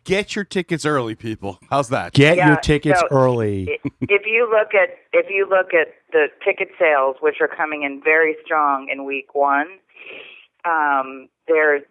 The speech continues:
Speaker 3: there's a, a, a, the preponderance are for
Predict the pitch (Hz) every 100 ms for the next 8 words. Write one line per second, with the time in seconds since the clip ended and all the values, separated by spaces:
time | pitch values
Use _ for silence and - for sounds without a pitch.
0 | _ 160 151 143 135 - _ _ _ _
1 | - - - 135 131 _ _ _ _ -
2 | 156 - 165 - 175 160 143 127 127 -
3 | 135 - 139 127